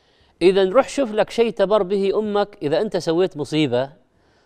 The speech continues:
روح شوف لك شيء تبر فيه أمك، وإذا م-، وأمك فاتتك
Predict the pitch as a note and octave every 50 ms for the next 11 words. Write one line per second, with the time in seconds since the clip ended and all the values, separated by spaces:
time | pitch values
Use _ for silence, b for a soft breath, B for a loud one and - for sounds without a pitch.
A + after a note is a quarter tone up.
0 | _ _ _ - E3+ G#3+ A3 - - A3 F3+ F#3 F3+ F3 - - G#3+ G3+ F#3 -
1 | F3 D#3+ E3+ F#3+ F3+ C3 D3+ F#3 F#3 - G3+ G#3 G3+ G3 G3 F#3 - _ - -
2 | _ _ _ _ _ - C3+ D3+ D3+ D#3+ D#3+ D#3+ - - E3+ E3 - G3 G#3 G#3
3 | F#3+ F#3 - - - E3+ E3 D#3+ - G3+ F#3 - - - G#3+ G#3+ G#3+ -